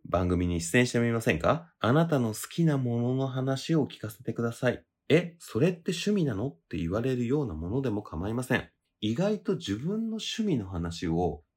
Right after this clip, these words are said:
いっぱいできる場所って少ないなっていう人も多くないですか？むしゃらじがそれを全部受け入れます。ぜひ趣味の話をしに来てください。むしゃらじに出演してみてもいいよという方、Xでむしゃらじを検索していただいて、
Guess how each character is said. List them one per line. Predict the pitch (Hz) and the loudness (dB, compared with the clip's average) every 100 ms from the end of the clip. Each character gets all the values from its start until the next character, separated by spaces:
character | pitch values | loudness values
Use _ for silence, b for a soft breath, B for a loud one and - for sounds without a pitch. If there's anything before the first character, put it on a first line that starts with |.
| - | -4
い | 117 | -4
っ | - _ | -6 _
ぱ | 180 | -4
い | 196 | 0
で | 190 | 0
き | 185 | 0
る | 156 | -2
場 | - 98 | -2 -8
所 | 82 | -8
っ | 80 _ | -12 _
て | 117 - - _ _ | -8 -8 -14 _ _
少 | - - 175 | -12 -6 -2
な | 202 | -2
い | 180 | 0
な | 170 | -2
っ | 170 | -4
て | - | -8
い | 98 | -8
う | |
人 | - 95 | -4 -4
も | 98 123 | 0 -2
多 | |
く | 113 | 0
な | 92 | -2
い | 80 | -2
で | 73 | -4
す | |
か？ | - 139 170 _ _ - | -2 -4 -4 _ _ -6
む | 87 | -6
し | 85 | -4
ゃ | 90 | -6
ら | 80 | -6
じ | 78 78 | -6 -6
が | 80 | -6
そ | - 85 | -8 -4
れ | 85 | -4
を | 85 | -4
全 | 85 104 98 | -6 -6 -4
部 | 78 71 _ _ | -6 -8 _ _
受 | - 90 | -8 -6
け | 90 | -4
入 | |
れ | 80 | -4
ま | 78 | -4
す。 | - - _ _ | -8 -12 _ _
ぜ | 95 87 | -2 -2
ひ | - - | -4 -6
趣 | 104 | -2
味 | 87 | 0
の | 78 | 0
話 | 82 82 165 | -2 -4 -2
を | 160 | 0
し | 113 | -2
に | 92 | -2
来 | |
て | 90 | -4
く | 87 | -4
だ | 90 | -4
さ | - 135 | 2 2
い。 | - - _ _ _ | 2 -4 _ _ _
む | 104 107 | -4 4
し | 131 | 6
ゃ | |
ら | 117 | 6
じ | 113 | 4
に | 113 107 | 0 0
出 | - 160 | 0 2
演 | 165 | 2
し | |
て | 180 | 2
み | 185 | 0
て | 165 | 2
も | 147 | 2
い | 160 | 2
い | 160 | 4
よ | 156 | 2
と | 151 | 2
い | 104 | 0
う | 95 | 0
方、 | 104 123 123 - | 0 2 2 2
X | 113 - - - | 0 0 -12 -4
で | 85 76 | -2 0
む | 82 | -2
し | 85 | 0
ゃ | |
ら | 170 156 | 0 2
じ | 147 | 2
を | 135 | 2
検 | 139 156 165 | 2 0 0
索 | 151 151 | -2 -2
し | 143 | -2
て | 143 | -2
い | 139 | -2
た | 139 | -2
だ | 139 135 | -2 -4
い | 131 | -6
て、 | - 202 143 - | 4 4 4 -2